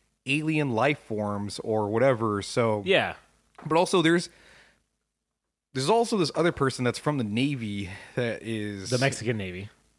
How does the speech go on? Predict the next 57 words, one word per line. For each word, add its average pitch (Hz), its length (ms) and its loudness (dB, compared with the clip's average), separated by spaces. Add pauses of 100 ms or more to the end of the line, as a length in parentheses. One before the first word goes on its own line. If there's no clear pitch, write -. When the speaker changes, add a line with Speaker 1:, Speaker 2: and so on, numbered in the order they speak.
(200)
Speaker 1:
that 123 80 -2
Speaker 2:
right? 131 80 2
Speaker 1:
is 113 100 0
Speaker 2:
Or 113 60 -4
the 123 60 2
U 131 60 4
S 160 40 4
Speaker 1:
vouching, 120 240 2
Speaker 2:
Navy? 90 140 -4
Speaker 1:
right? 104 260 -2 (640)
The, 131 200 -12
the, 127 140 -8 (140)
the 127 80 -2
Mexican 120 380 -2
Navy. 95 120 -8
Speaker 2:
Oh, 139 60 4 (100)
okay. 104 160 -2 (440)
Speaker 1:
That 151 120 0
is 120 120 -4
vouching 139 440 0
for 113 400 -2 (160)
Speaker 2:
This 120 220 -6
Speaker 1:
this, 127 240 2
Speaker 2:
dude. 113 340 -16
Speaker 1:
but 151 300 0 (440)
I 139 120 4
think 208 260 0
pe-, 151 120 -8
some 185 200 2
people 170 280 -2
have 135 180 0
said 123 260 4
they 110 80 0
haven't 127 420 -2
found 120 420 0
this - 120 -6
motherfucker's 107 640 -4
name 107 360 0 (540)
in, 104 160 -6
like, 92 240 -6 (260)
I 120 60 -4
don't 156 80 2
know 156 60 4
if 131 80 -4
it's 104 120 -6
databases, 104 680 0
but 131 100 -2
just 214 160 0
to 196 80 0
see, - 160 -6 (440)
see - 200 -6
if 143 80 -6
he's 123 120 -4
on 107 240 0
web 110 200 -4
pages 113 500 -2
or 101 240 -8